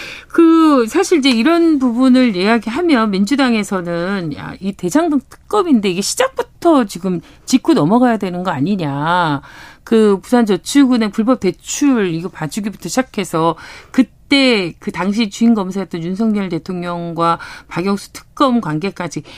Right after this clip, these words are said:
이게 이제 다 시작부터 조사가 돼야지 진정한 의미의 대장동 특검이라고 할 수 있지 않나. 그래야지 진실에 조금 한 발짝 더 다가갈 수 있다.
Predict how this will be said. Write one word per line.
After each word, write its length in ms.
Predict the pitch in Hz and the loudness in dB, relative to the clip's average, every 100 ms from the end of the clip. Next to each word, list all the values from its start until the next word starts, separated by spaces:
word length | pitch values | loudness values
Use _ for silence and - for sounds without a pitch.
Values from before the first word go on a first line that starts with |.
| - - | -12 -2
이게 160 | 311 | 2
이제 160 | 339 285 | 2 0
다 200 | - - | -4 -2
시작부터 680 | 277 - 392 - 330 - 277 | -2 0 -2 0 -4 -2 -2
조사가 420 | 254 196 262 254 | 0 0 0 0
돼야지 540 | 240 151 190 233 226 208 - - - | 0 0 0 0 -2 -4 -8 -20 -8
진정한 500 | - 233 269 262 220 | 2 4 4 4 2
의미의 200 | 202 190 | -2 -2
대장동 460 | 170 220 226 208 | -4 -2 -2 -4
특검이라고 680 | - - 285 262 233 196 170 | -8 -4 2 2 2 -2 -4
할 140 | 202 | -4
수 160 | 247 - | -4 -6
있지 200 | - 170 | -10 -10
않나. 720 | 156 143 156 156 175 180 285 - - - | -8 -6 -4 -4 -2 -2 -4 -8 -20 -14
그래야지 440 | - 214 302 320 | 0 2 4 2
진실에 640 | - 233 220 254 220 190 - | 0 0 0 -2 -2 -6 -8
조금 260 | - 196 | -8 -8
한 160 | 185 262 | 0 2
발짝 280 | 262 233 196 | 2 -2 -8
더 80 | |
다가갈 400 | 165 139 170 185 | -8 -6 -4 -6
수 140 | 170 151 | -8 -12
있다. 320 | 135 165 147 | -10 -6 -6